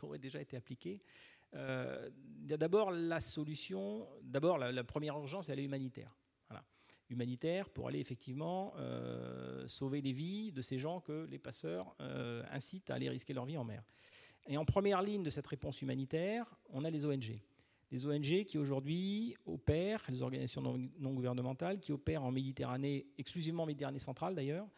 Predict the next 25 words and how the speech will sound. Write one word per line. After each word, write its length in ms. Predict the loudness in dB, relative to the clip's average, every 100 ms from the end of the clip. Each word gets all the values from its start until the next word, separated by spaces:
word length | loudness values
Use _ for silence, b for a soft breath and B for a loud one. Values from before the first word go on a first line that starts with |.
| B B B -2
avec 340 | 2 2 2
de 100 | 4
nombreux 280 | 4 4 2
moyens. 320 | 2 2 -2 -6 -10
Il 60 |
y 20 | -4
a 60 |
aujourd'hui 320 | -2 -2 -2
quinze 400 | -2 0 2 0
bateaux 400 | 0 0 2 2 0 -12 -14
des 200 | -8 -4
O 80 | -2
N 100 | -2
G 320 | 0 0 -2 -6 B B _
qui 100 | -8
sont 240 | -4 -2 0
en 60 |
Méditerranée 400 | -2 -2 -4 -4
centrale, 520 | -4 -4 0 0 0
qui 120 | 2 4
arrivent 280 | 4 6
à 40 | 4
assurer 320 | 4 2 0
une 120 | 0
quasi-permanence. 920 | 0 0 0 -2 -2 -2 -2 -4 -8